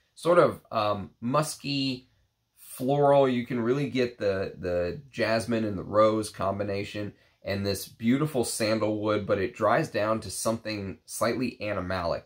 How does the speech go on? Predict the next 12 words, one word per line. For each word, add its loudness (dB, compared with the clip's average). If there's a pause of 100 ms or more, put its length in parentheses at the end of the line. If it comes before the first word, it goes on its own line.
you -10
know, 0
like -2
there's -8
some -6
civet -6 (520)
or 0
maybe 0
a -2
touch -2
of -14
castoreum. -2